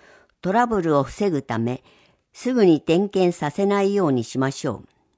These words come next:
屋根に上がって点検してもらうことで、全く問題がなかったにもかかわらず、逆に壊されるリスクがあります。また、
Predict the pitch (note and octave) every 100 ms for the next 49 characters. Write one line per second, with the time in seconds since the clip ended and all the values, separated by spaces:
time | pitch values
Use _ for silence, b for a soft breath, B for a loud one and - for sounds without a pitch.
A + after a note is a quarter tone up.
0 | _ b b b b b b F#3 A3 G3+
1 | E3 D#3+ D3+ E3 E3+ - F3 E3+ F#3 A3
2 | A#3 A#3 A3+ - G#3+ G3 G3+ G3 F#3 E3
3 | F#3+ C#3 B2+ b b b _ C#3 D#3 -
4 | A#3+ A#3 A3 G3 B3 A#3+ A#3 A3 A3 A3
5 | G3+ E3 _ D3 D3 F3+ D3 - B2 D#3+
6 | D#3 C3+ G#2 F#2+ A2 b b b - C#3
7 | - F#3+ F3 E3+ - F#3 A3+ A#3+ A3+ A3+
8 | G3+ D3 C3 A#3 - - C#3 A2+ A2+ B2
9 | A2 - - _ _ _ _ _ _ _
10 | _ _ _ B2+ C#3 D#3+ D#3